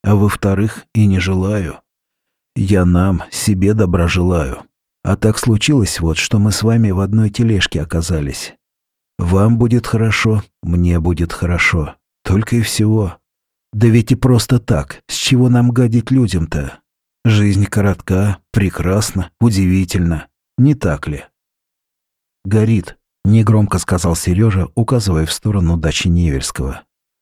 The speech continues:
«Пожарных вызовите, как только убедитесь, что потушить они уже не смогут ничего».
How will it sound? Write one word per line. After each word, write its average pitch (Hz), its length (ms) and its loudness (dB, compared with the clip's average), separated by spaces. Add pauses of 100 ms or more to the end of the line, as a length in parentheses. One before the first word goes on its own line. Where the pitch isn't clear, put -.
(360)
«Пожарных 101 600 2
вызовите, 85 580 0
как 101 200 -2
только 90 320 0
убедитесь, 85 760 -4 (200)
что - 280 0
потушить 107 560 0
они 85 220 2
уже 87 220 0
не 90 120 0
смогут 101 460 -2
ничего». 101 640 0